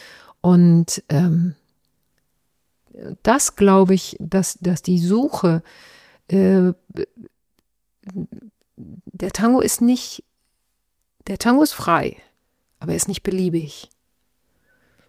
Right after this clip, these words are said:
Da, das ist eine irrsinnig spannende Entdeckung. Und für mich hört das auch gar nicht auf, wie, wie,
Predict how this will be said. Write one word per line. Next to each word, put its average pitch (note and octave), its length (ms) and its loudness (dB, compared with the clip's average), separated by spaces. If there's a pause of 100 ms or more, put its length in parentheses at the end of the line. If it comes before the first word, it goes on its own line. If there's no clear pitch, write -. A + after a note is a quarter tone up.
(880)
Da, F3 480 2 (1600)
das - 180 -4
ist - 180 -6
eine G#3 240 4 (420)
irrsinnig G3 560 0
spannende D#3+ 720 -4 (500)
Entdeckung. D#3+ 640 0 (500)
Und D#3 260 0
für - 300 -4
mich E3 240 2
hört G3 200 2
das F3+ 160 -4
auch - 200 -8
gar F3 160 0
nicht F3 240 -2
auf, - 380 -2
wie, E3 360 -2
wie, E3 560 4